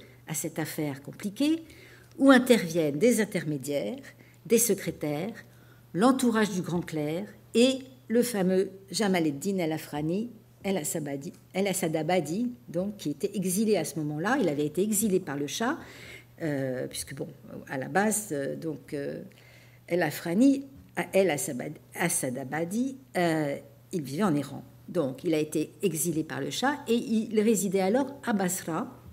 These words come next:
au sud de l'Irak. Il y avait aussi des tensions entre les Russes et les Britanniques qui, euh, lorgnaient sur l'Iran. Donc, c'est au milieu de tout ça, euh,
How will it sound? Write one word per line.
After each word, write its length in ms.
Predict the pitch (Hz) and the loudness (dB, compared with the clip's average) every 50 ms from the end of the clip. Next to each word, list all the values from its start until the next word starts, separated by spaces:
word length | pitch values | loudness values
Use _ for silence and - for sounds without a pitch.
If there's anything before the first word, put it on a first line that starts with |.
| - - | -16 -10
au 60 | 254 170 | -10 -8
sud 220 | - - - 202 | -6 -4 -4 -2
de 100 | 170 180 | -2 -2
l'Irak. 480 | 156 156 143 127 - - - - - - - - - - - - - - - - - - - - - _ _ _ _ - - - _ - - - - - - - - - - - - - - - - - - - - - _ _ - - _ - - - - - - - - _ - - _ _ - - | -2 -2 -6 -6 -10 -14 -16 -18 -20 -20 -20 -20 -20 -20 -20 -20 -20 -20 -20 -20 -20 -20 -20 -20 -20 _ _ _ _ -20 -20 -20 _ -20 -20 -20 -20 -20 -20 -20 -20 -20 -20 -20 -20 -20 -20 -20 -20 -20 -20 -20 -20 -20 _ _ -20 -20 _ -20 -20 -20 -20 -20 -20 -20 -20 _ -20 -20 _ _ -2 4
Il 120 | - 262 247 | 6 8 10
y 80 | 277 | 10
avait 160 | 262 240 233 220 | 10 12 12 10
aussi 320 | 190 185 180 - - 285 | 10 10 8 6 4 6
des 140 | 208 202 190 | 6 4 4
tensions 580 | - 214 190 180 180 - - 277 339 381 320 - - | 4 2 2 4 2 4 4 2 2 0 -2 0 2
entre 300 | 220 220 220 - - 175 | 2 2 2 2 2 2
les 120 | 175 175 | 4 4
Russes 300 | 165 202 254 247 - - | 4 4 2 2 2 2
et 20 | |
les 100 | 170 160 | 2 2
Britanniques 720 | 151 151 160 - - 135 139 175 220 277 294 - - - - - - - | 0 0 -4 -4 -4 -4 -2 0 0 -2 -2 -4 -12 -20 -20 -20 -20 -8
qui, 280 | - - 233 254 254 - - - - - - _ _ - - - - - | -2 0 0 0 0 -4 -14 -20 -20 -20 -20 _ _ -20 -20 -16 -8 -2
euh, 580 | 170 160 147 135 131 135 147 151 160 - - - - - | -2 0 0 0 0 -2 -4 -6 -8 -10 -10 -12 -6 -2
lorgnaient 520 | 151 170 160 147 170 185 196 226 240 240 - | 2 2 4 4 4 4 4 2 0 -2 -6
sur 240 | - - - - 175 | -2 0 2 2 2
l'Iran. 280 | 151 156 135 - - - - - - | 0 0 -4 -6 -12 -18 -18 -18 -8
Donc, 380 | 175 170 240 226 208 - - - - - - - - - | -2 0 0 0 0 -4 -8 -12 -20 -20 -20 -20 -12 -6
c'est 260 | - - 233 226 - - - | -2 2 2 2 2 0 -2
au 60 | 185 | 0
milieu 380 | 175 196 220 220 240 311 339 | 2 2 4 6 6 6 6
de 120 | 254 196 202 | 6 4 2
tout 240 | 196 - - 370 330 | -2 0 -2 -2 0
ça, 360 | - - - 185 196 247 277 - - - - - - - - - - | 0 -2 -2 -2 -2 -4 -6 -6 -12 -18 -20 -20 -20 -20 -18 -10 -6
euh, 300 | 175 180 175 165 156 | -2 -2 0 0 -2